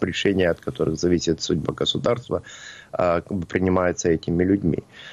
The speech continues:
Но, м, условно говоря, республиканская, ф-, республиканская с-, структура тоже ив-, ив-, играет очень важную роль.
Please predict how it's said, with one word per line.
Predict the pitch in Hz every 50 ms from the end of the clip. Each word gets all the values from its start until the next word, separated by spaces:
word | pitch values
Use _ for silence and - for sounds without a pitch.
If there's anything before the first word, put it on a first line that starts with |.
| - - -
Но, | 104 107 120 120 120 117 107 107 110 110 104 101 104 101 - - -
м, | 98 104 107 101 98 101 101 95 82 - - - - - - - - - - - - - - -
условно | - - - 139 135 127 123 113
говоря, | 117 110 113 113 113 113 110 107 - -
республиканская, | - 117 113 110 - - 120 117 120 127 123 - 196 247 - - - - - -
ф-, | 120 - 113 117 113 110 107 98 98 90
республиканская | 80 101 - - - - 104 110 - - - - - - - - 113 107 101 90
с-, | - - - - 101 101 98 98 95
структура | 95 - - 113 117 - - - 113 95 87 87 82
тоже | 85 - - 147 139 123 123 104
ив-, | 95 98 90 87
ив-, | - - 110 101 107 101 104 104 92 90 -
играет | 104 95 98 107 110 107 104 - -
очень | 95 - - 98
важную | 82 87 87 85 78 - 90 87 78
роль. | - 69 58 52